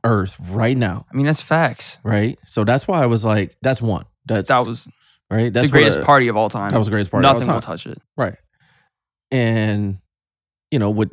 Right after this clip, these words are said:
Speaker 1: ducktails into this is when we were looking for schools for you to go to, right?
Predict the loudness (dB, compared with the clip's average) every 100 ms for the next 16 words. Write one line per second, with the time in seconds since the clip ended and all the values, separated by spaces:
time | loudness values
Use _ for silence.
0 | -10 _ -14 -2 -2 0 0 2 2 0
1 | -4 -2 -2 0 0 0 -2 -2 0 0
2 | -4 -10 -18 _ _ _ _ _ _ _
3 | _ -6 -2 0 0 0 0 0 0 -2
4 | 0 0 2 0 -4 -10 -2 0 0 0
5 | 0 0 2 0 0 -6 -10 -14 _ _
6 | -6 -2 -2